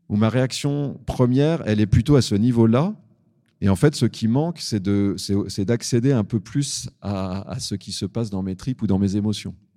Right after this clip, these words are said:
Donc, vous voyez, je veux dire, c'est, je suis pas monolithique dans ma manière de considérer les choses.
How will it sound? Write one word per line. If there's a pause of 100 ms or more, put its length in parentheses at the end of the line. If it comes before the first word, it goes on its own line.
(140)
Donc,
vous
voyez,
je
veux
dire,
c'est,
je
suis
pas
monolithique
dans
ma
manière
de
considérer
les
choses.